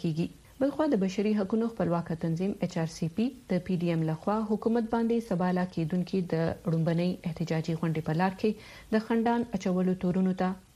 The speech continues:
اندېښنې ښودلې دي او په حکومت باندې د جلسې په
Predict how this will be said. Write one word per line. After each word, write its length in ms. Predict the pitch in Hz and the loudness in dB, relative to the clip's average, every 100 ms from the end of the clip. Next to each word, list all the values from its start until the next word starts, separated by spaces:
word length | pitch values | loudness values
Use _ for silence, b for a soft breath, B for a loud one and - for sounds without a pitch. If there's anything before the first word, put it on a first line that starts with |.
| - | -2
اندېښنې 360 | 165 160 165 156 | 0 0 -2 -2
ښودلې 320 | 160 156 156 160 | 0 0 0 -2
دي 80 | 160 - - - 170 | -4 -10 -20 -8 -6
او 60 | 160 | -2
په 80 | 156 | -2
حکومت 400 | 160 180 208 208 | -2 0 0 2
باندې 320 | 214 214 220 | 2 2 2
د 100 | 170 165 | 2 2
جلسې 260 | 156 - | 0 -2
په 60 | 165 | -2